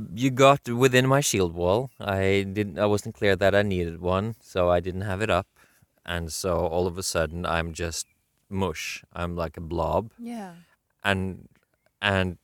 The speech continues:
Speaker 1: in terms of the warrior lover bridge, I guess you could say I'm more on the lover side of things, but I'm, I'm a very unclear lover. There, there's no, there's nothing very concrete about me. I'm, like, without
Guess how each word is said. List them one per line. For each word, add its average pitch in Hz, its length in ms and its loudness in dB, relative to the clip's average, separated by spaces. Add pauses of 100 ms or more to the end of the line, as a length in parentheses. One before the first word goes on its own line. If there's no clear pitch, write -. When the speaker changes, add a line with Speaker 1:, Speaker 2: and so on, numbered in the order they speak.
Speaker 1:
in 101 120 -8
terms 98 280 -2
of 87 120 -6
the 95 80 -2
warrior 92 340 4
lover 87 260 0
bridge, 98 380 0
I 90 80 2
guess 90 260 -2
you 92 100 -6
could 87 140 -10
say 87 180 -4
I'm 85 120 2
more 87 200 -2
on 87 80 -4
the 85 100 -4
lover 92 260 0
side 85 220 -2
of 78 100 -14
things, 90 320 -8
but 87 220 -2
I'm, 87 360 -2 (680)
I'm 104 140 4
a 107 80 4
very 101 680 6 (680)
unclear 95 920 2 (1300)
lover. 90 640 2
There, 95 220 4
there's 98 360 2
no, 90 440 6 (1600)
there's 98 240 0
nothing 90 560 0
very 98 180 6
concrete 113 420 -2
about 82 340 -2
me. 80 280 -10
I'm, 85 160 -4
like, 82 220 -2
without 85 420 0